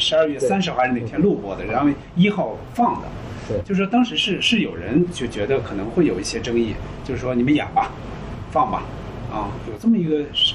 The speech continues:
Speaker 1: 事情，啊。
Speaker 2: 他是这样，
Speaker 1: 嗯。
Speaker 2: 首先说第一个呢，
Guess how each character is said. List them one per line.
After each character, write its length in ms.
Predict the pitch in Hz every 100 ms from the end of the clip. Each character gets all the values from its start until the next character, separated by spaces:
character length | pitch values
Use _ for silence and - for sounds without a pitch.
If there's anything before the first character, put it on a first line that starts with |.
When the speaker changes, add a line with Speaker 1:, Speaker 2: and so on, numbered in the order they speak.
| - -
Speaker 1:
事 180 | -
情， 160 | 147 - - - - - 120
啊。 160 | 113 - - - - - - - - - - - - - - - - - -
Speaker 2:
他 100 | 180
是 80 | 190
这 140 | 196
样， 140 | 170 101 -
Speaker 1:
嗯。 180 | 143 113 101 -
Speaker 2:
首 100 | 110
先 160 | 104 175
说 160 | 196 190
第 140 | 180 180
一 40 |
个 140 | 170
呢， 160 | 104